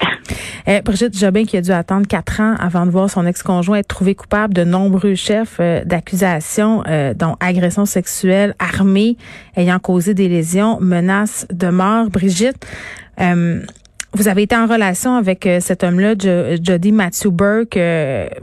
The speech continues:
pendant quand même un petit bout de temps. Il a tenté de vous cacher son passé douteux. Pouvez-vous nous raconter un peu comment vous l'avez rencontré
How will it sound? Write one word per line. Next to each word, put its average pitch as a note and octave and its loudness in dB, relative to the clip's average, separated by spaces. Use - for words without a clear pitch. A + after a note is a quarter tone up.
pendant F#3 2
quand F3+ 2
même A3 2
un F#3+ 2
petit - -2
bout F3 2
de - -20
temps. A#3+ 0
Il C#4 0
a F3+ 0
tenté C#4+ 0
de B3 -2
vous F#3 -4
cacher F#3+ -2
son F3+ 0
passé F3+ 0
douteux. G#3 0
Pouvez-vous G#3+ 2
nous D#4+ 2
raconter G#3 -2
un G3+ 0
peu C#4 -2
comment C4+ 0
vous B3+ 2
l'avez G#3 2
rencontré G3 -2